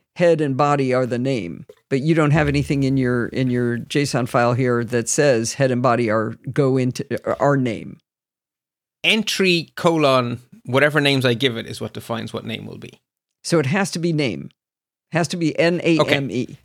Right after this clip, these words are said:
Speaker 2: Square bracket, yes. Otherwise, it's a
Speaker 1: Okay.
Speaker 2: different thing. So you could
Speaker 1: Okay.
Speaker 2: have square bracket hash, and it would be the hash of the entry point that was used in the file
Speaker 1: Oh,
Speaker 2: name.
Speaker 1: okay. So N A M E is sacred. Okay, that's, that's what I was
Speaker 2: In this
Speaker 1: trying to get
Speaker 2: case, it
Speaker 1: to.
Speaker 2: is
Speaker 1: I asked
Speaker 2: sacred.
Speaker 1: it
Speaker 2: It
Speaker 1: poorly.
Speaker 2: means the name I gave it. Yeah.
Speaker 1: Gotcha.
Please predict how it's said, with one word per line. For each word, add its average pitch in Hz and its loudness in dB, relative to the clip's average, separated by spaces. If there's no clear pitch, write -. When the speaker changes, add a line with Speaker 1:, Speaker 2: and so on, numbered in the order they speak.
Speaker 2:
Square 220 2
bracket, 220 0
yes. 151 0
Otherwise, 143 0
it's 131 -8
a 147 0
Speaker 1:
Okay. 117 -4
Speaker 2:
different 165 -2
thing. 120 -4
So - -4
you 175 0
could 196 0
Speaker 1:
Okay. 165 -4
Speaker 2:
have 151 0
square 170 0
bracket 135 0
hash, 165 -2
and 139 0
it 151 -2
would 143 0
be 143 -2
the 131 -2
hash - -2
of 127 0
the 127 2
entry 117 -2
point - -14
that - -4
was 151 4
used 370 0
in 370 0
the 254 2
file 160 2
Speaker 1:
Oh, 127 -2
Speaker 2:
name. 107 -4
Speaker 1:
okay. 165 -2
So 165 -2
N 185 0
A 208 0
M 185 -2
E 170 -2
is 175 0
sacred. - -4
Okay, - -6
that's, 139 -4
that's 160 -2
what 165 0
I 151 2
was 135 2
Speaker 2:
In 135 4
this 214 4
Speaker 1:
trying 139 -6
to - -
get 220 4
Speaker 2:
case, 196 2
it 190 4
Speaker 1:
to. 180 4
Speaker 2:
is 160 2
Speaker 1:
I - -4
asked - -4
Speaker 2:
sacred. 135 2
Speaker 1:
it 123 4
Speaker 2:
It 120 -4
Speaker 1:
poorly. 151 2
Speaker 2:
means 117 -4
the 170 2
name 165 2
I 139 0
gave 123 0
it. - -14
Yeah. 208 -2
Speaker 1:
Gotcha. - -6